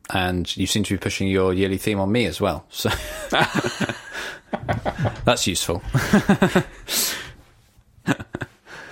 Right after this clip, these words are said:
So I've been appreciative of that. Yeah, I think, I think they're good things to have, and if you can keep up the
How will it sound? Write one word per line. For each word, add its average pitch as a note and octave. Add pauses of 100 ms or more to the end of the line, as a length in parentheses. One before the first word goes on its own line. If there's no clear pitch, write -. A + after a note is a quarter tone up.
(240)
So -
I've F2+
been F#2+
appreciative F2+
of E2
that. E2 (160)
Yeah, - (520)
I G3
think, - (260)
I A2
think B2+
they're G2
good F#2
things E2+
to D#2+
have, D#2+
and E2
if G2
you F#2+
can F#2+
keep F#2
up -
the D#2+